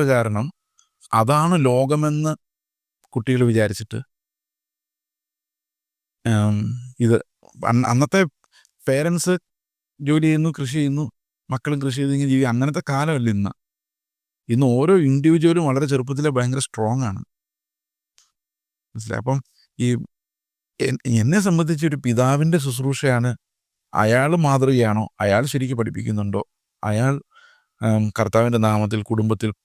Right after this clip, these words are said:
അയാളെ പ്രസന്റ് ചെയ്യുന്നുണ്ടോ, ഇത് മാത്രമേ നോക്കാൻ പറ്റത്തുള്ളൂ. അത് ഞാനൊരു, ഒരു വ്യക്തി എന്നുള്ള രീതിയിൽ ഓരോരുത്തരും ഏതെല്ലാം രീതിയിൽ വേണമെങ്കിലും മൂവ് ചെയ്യാൻ സാധ്യതയുണ്ടെന്നാണ് ഞാൻ വിശ്വസിക്കുന്നത്. പിന്നെ ഒരു കാര്യമുണ്ട്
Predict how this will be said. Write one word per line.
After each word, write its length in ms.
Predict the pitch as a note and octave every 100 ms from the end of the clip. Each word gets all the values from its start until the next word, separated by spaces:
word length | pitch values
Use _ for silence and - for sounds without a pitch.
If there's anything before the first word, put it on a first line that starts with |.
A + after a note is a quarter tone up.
| _ _
അയാളെ 240 | G#2+ G#2+
പ്രസന്റ് 360 | G#2+ A2 - G2+
ചെയ്യുന്നുണ്ടോ, 360 | G2 G2 F#2+ G2+ - _ _ _ _
ഇത് 120 | A#2 A#2
മാത്രമേ 320 | G#2+ A2+ A#2+
നോക്കാൻ 260 | G2+ G2+ A2
പറ്റത്തുള്ളൂ. 300 | G#2 G2 G2+
അത് 80 | G#2+ B2
ഞാനൊരു, 260 | B2 B2+ B2 - - - _
ഒരു 120 | C3 B2
വ്യക്തി 380 | B2+ - - F#3
എന്നുള്ള 240 | D3 C3+
രീതിയിൽ 280 | A#2+ A#2+ A#2+
ഓരോരുത്തരും 640 | A2 A2+ B2 B2+ - C3+ B2
ഏതെല്ലാം 480 | G#2+ A2 B2 C3+ D3
രീതിയിൽ 260 | B2 A#2 A#2+
വേണമെങ്കിലും 360 | A2+ A2 A2 G#2+
മൂവ് 200 | A2 A#2+
ചെയ്യാൻ 180 | A#2 A2
സാധ്യതയുണ്ടെന്നാണ് 760 | - A2+ B2+ D3+ A2+ G#2+ G#2 G#2
ഞാൻ 140 | G2+
വിശ്വസിക്കുന്നത്. 500 | G2 G2 - - - _ _ _ _ _ _ _ _ _ _ _ - _
പിന്നെ 160 | C3 C3
ഒരു 120 | C#3
കാര്യമുണ്ട് 400 | D3 B2+ A#2 G2+